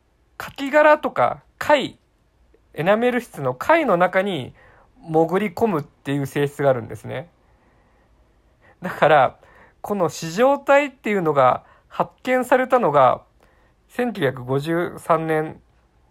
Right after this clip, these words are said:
だったかな、に、イギリスのドリュー博士っていう人が発明し、あの、発見して、で、これによって日本の海苔産業っていうのが爆発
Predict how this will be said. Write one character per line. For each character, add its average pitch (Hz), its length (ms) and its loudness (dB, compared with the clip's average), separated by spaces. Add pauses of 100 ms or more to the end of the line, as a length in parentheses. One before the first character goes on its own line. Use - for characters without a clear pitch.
(160)
だ 120 80 -8
っ 120 60 -20
た - 80 -10
か - 100 -10
な、 - 180 -10 (600)
に、 151 400 -8
イ 143 100 -10
ギ 165 120 -6
リ 180 80 -6
ス 170 120 -12
の 151 100 -2
ド 139 140 0
リ 196 100 -4
ュ - 20 -2
ー - 40 -12
博 147 180 -4
士 127 80 -6
っ 117 40 -8
て 120 100 -12
い 117 40 -8
う - 20 -8
人 117 140 -10
が 113 240 -4 (300)
発 - 300 -14
明 127 240 -6
し、 - 160 -16
あ 123 120 -6
の、 123 80 -10
発 131 200 -6
見 135 180 -6
し - 100 -14
て、 135 280 -4 (640)
で、 185 100 -8
こ - 180 -2
れ 339 100 0
に 370 80 -4
よ 381 80 -2
っ 370 40 -8
て 254 160 -4
日 190 80 0
本 196 220 2
の 190 80 -2
海 175 80 2
苔 175 160 2
産 180 240 4
業 151 160 0
っ 139 80 -8 (280)
て 156 80 -6
い 160 40 -2
う 175 40 -4
の 220 120 0
が 147 280 4 (840)
爆 147 320 0
発 147 460 -4